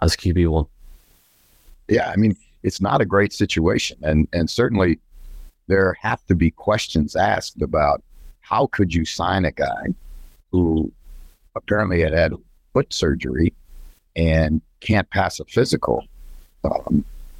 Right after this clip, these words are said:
Speaker 2: normally when there's a trade made, and I, I'm really curious to, to dig into this a little bit more. Normally when there's a trade made, it's contingent upon that player passing a physical. And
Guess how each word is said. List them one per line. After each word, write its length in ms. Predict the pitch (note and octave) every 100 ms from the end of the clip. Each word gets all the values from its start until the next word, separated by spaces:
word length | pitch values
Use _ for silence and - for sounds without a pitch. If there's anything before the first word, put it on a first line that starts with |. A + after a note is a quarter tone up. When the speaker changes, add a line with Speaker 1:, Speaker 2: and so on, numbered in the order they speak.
| - - - _ _ _ _ - - - -
Speaker 2:
normally 480 | D#2+ A2 E3 A2+ E2
when 180 | E2+ E2+
there's 220 | D#2+ D2
a 60 |
trade 520 | - - A#2 A2+ A#2+ D2
made, 380 | C#2+ C#2 C#2+ - _ - -
and 320 | D#2+ D2+ D2+ - - - - -
I, 100 | G2 -
I'm 180 | A2 D3
really 180 | F#2
curious 340 | D2+ G#2 F#2 -
to, 80 | - _ -
to 220 | E2 C#2+ - _
dig 200 | F#2+ F2
into 180 | F2 D#2
this 220 | C#2+ C#2
a 60 | C#2+
little 140 | D2
bit 160 | C#2+ -
more. 260 | E2 D#2+ - _ _ -
Normally 260 | A#2+ C#3+
when 160 | E2+ D#2+
there's 180 | C#2+ -
a 60 |
trade 420 | - - A#2+ A2+
made, 220 | C#2+ D#2 D2+
it's 140 | -
contingent 640 | - E2 - B2 C3 F2
upon 320 | E2 - E2+ D#2
that 180 | D2+
player 240 | - E2 C#2
passing 580 | - F#2+ A2+ - E2+ D2+
a 40 |
physical. 560 | - A#2+ B2+ - - - - - - - -
And 380 | D#2+ D#2+ D#2